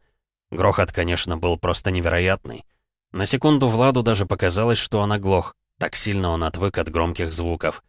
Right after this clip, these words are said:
Следом пошли дроны, которые подлетели к месту побоища и сбросили сверху десятки гранат, добивая тех, кто еще был в норме. Затем шел черед двух групп со снайперами и энергетическими пушками.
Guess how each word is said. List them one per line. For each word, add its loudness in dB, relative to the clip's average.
Следом 2
пошли 0
дроны, 2
которые 0
подлетели 0
к -12
месту -2
побоища -2
и 0
сбросили 0
сверху 0
десятки -2
гранат, 0
добивая 2
тех, -2
кто -6
еще 0
был 0
в 0
норме. 0
Затем 0
шел 4
черед 0
двух 0
групп 0
со 0
снайперами 0
и -4
энергетическими -4
пушками. -4